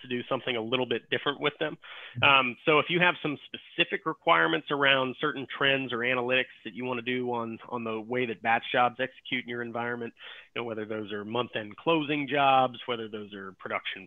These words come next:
Speaker 1: planning jobs, E T L to another application, we can definitely dig into some of that information. Um, yeah, there's, there's several customers on the call actually that have done some,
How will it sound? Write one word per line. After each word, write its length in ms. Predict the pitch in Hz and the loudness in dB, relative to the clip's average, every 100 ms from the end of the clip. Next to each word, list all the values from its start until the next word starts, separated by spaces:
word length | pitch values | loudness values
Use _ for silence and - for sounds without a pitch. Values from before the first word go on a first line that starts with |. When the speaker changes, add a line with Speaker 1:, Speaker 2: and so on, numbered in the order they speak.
| - | -6
Speaker 1:
planning 400 | 165 170 156 139 | 0 2 0 0
jobs, 500 | 135 135 131 117 110 - - - | 2 4 4 4 -2 -18 -16 -10
E 100 | 139 - | -10 -10
T 200 | 117 113 | -4 2
L 340 | 160 151 143 - | 4 4 2 -2
to 120 | 131 | -8
another 340 | 107 117 110 101 | -6 -8 -8 -8
application, 760 | 101 101 - 156 139 - 131 120 - - - 147 | -8 -8 0 2 2 0 -4 -6 -14 -16 -6 -2
we 80 | |
can 180 | 143 139 | 0 0
definitely 420 | 135 135 135 127 | 2 2 2 -2
dig 300 | 123 127 123 | -2 0 0
into 200 | 120 117 - | -2 -6 -8
some 120 | 123 | -8
of 60 | 117 | -6
that 160 | 113 | -6
information. 640 | 110 - 107 107 104 107 101 - - | -8 -12 -10 -10 -8 -10 -12 -18 -12
Um, 400 | 117 110 107 104 | -8 -6 -6 -6
yeah, 160 | 104 120 | -6 -6
there's, 220 | 120 117 - - - | -4 -6 -10 -16 -6
there's 160 | 131 - | -4 0
several 280 | 180 156 147 | 2 4 2
customers 520 | - 147 - 131 123 120 | 2 -2 -2 -8 -6 -6
on 120 | 117 | -8
the 60 | |
call 400 | - - 127 117 | -4 0 2 2
actually 420 | 113 110 - 110 113 | -2 -4 -6 -6 -6
that 160 | 110 - | -8 -4
have 240 | 110 104 | -4 -4
done 280 | 117 113 107 - | -6 -6 -8 -12
some, 260 | 113 104 | -12 -12